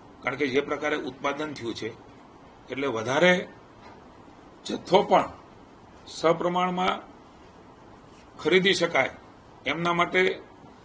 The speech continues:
રાજ્ય અને કેન્દ્રની સરકાર એ આ ખરીદી કરવાની છે. અને જેમ મેં કહ્યું એ પ્રમાણે પચીસ ટકાની ખરીદીનો રૂલ છે, પણ એ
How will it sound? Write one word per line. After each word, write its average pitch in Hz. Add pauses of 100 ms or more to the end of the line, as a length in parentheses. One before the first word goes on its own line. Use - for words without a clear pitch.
રાજ્ય 135
અને 190
કેન્દ્રની 165
સરકાર 135 (760)
એ 135 (680)
આ 131
ખરીદી 135
કરવાની 135
છે. 147 (540)
અને 127
જેમ 131
મેં 131
કહ્યું 127
એ 131
પ્રમાણે 127
પચીસ 120
ટકાની 123
ખરીદીનો 120
રૂલ 110
છે, 120
પણ 127 (720)
એ 143